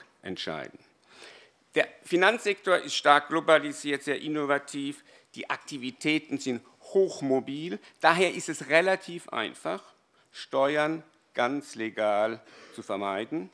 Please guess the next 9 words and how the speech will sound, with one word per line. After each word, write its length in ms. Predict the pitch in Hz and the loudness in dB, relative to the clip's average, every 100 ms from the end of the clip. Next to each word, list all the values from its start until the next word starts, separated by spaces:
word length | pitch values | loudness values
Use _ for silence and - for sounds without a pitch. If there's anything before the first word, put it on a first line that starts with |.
| _ _ | _ _
vor 200 | _ - | _ -4
allem 300 | 120 113 98 | -2 -2 -6
dann, 340 | - 107 123 143 _ - _ - | -4 -2 -2 -6 _ -20 _ -6
wenn 140 | 110 | -6
sie 160 | - 95 | -6 -8
nicht 520 | 113 170 - - - _ _ - | -2 -2 -2 -10 -18 _ _ -6
international 840 | 127 117 110 104 - 98 92 95 | -4 -2 -2 -2 -4 -6 -4 -6
koordiniert 560 | - 73 87 87 87 - | -8 -10 -10 -12 -16 -18
sind. 300 | - - | -20 -20